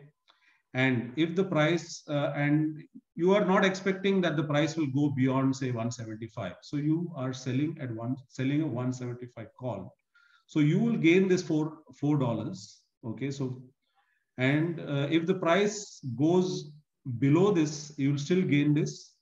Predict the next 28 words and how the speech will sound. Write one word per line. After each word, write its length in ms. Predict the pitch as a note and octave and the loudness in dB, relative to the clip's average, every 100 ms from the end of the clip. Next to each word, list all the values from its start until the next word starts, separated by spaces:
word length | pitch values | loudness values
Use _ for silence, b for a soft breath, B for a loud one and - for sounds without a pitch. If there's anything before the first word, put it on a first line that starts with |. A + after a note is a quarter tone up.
| _ _ _ _ _ | _ _ _ _ _
If 160 | C3+ C#3 | -4 -2
the 80 | F3+ | 0
price 300 | D#3 E3 C3 | 2 2 2
goes 260 | C3+ D#3 | 2 2
above, 440 | C3+ B2+ C3 E3 - - | 2 0 0 -2 -10 -4
you 220 | B2 D3 | 0 0
will 80 | B2 | 0
gain 480 | A#2+ C#3+ D3+ D#3 - A#2+ A#2 _ _ _ _ _ _ _ _ | 0 2 2 -2 -8 -14 -14 _ _ _ _ _ _ _ _
this 180 | B2+ C3 | -4 -4
five 280 | - C3 D3 | 0 2 2
rupees, 400 | D3 D3+ F3 E3 | 2 0 -2 -2
uh, 80 | C#3 | -2
five 260 | C#3 D3+ | 2 4
dollar 240 | C3+ C3+ D#3 | 4 2 0
that 140 | C#3+ | -2
you 160 | B2 C3+ | -2 -2
already 340 | A2+ A2+ C#3 | -2 -2 0
made 260 | D3+ C#3+ E3+ - _ _ | 0 0 -4 -8 _ _
from 320 | C#3+ C3 C#3 | -4 -2 0
the 340 | C3+ C3 C3 B2+ - | 2 2 2 -2 -8
difference 420 | B2 - D3+ D3+ | -8 -4 -2 -2
of 120 | C#3 | -2
this 160 | C3+ C3+ | -4 -6
particular 420 | C#3 C#3+ - B2+ | -8 -10 -8 -10
strike, 320 | B2 A#2+ A#2 - _ b b b - | -10 -10 -10 -14 _ b b b -2
plus 260 | F#3+ A3+ | 2 2
this 220 | - E3+ - | 0 -2 0
additional, 640 | C3 C3 C#3 C#3 C#3 C#3 | 0 0 2 0 0 -2